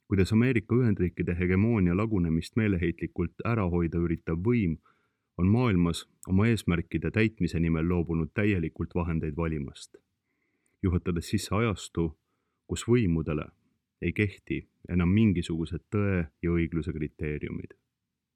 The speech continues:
Autor on siiski lootusrikas,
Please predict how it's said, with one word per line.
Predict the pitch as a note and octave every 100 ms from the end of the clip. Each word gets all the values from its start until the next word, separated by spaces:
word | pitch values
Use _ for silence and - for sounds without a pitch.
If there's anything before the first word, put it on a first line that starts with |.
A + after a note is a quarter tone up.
| _ _ _ _ _ _ _ _ - - _
Autor | C3 - C#3
on | A#2
siiski | B2+ - A#2+
lootusrikas, | B2 F2+ F2 - E2 - D#2 -